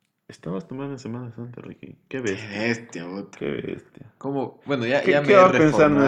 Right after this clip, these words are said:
Speaker 2: reformado.
Speaker 1: audiencia de ti?
Speaker 2: Ya me he reformado, por si
Speaker 1: Eh,
Speaker 2: acaso.
Speaker 1: eh.
Speaker 2: Ahora tomo en Semana Santa y en Navidad. <laughs>
Speaker 1: Bueno, yo también estaba ahí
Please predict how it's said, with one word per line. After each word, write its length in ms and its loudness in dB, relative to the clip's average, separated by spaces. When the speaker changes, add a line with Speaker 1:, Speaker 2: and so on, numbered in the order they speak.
Speaker 2:
reformado. 160 6
Speaker 1:
audiencia 380 2
de 140 -2
ti? 280 -8
Speaker 2:
Ya 80 -8
me 120 -8
he 20 -4
reformado, 640 -12
por 140 -18
si 100 -20
Speaker 1:
Eh, 20 -18
Speaker 2:
acaso. 320 -6
Speaker 1:
eh. 60 -20
Speaker 2:
Ahora 360 0
tomo 240 -4
en 80 -12
Semana 360 -10
Santa 640 -10
y 400 -4
en 280 -10
Navidad. 380 -4
<laughs> 1120 -4
Speaker 1:
Bueno, 200 -6
yo 120 4
también 280 -2
estaba 240 -6
ahí 100 0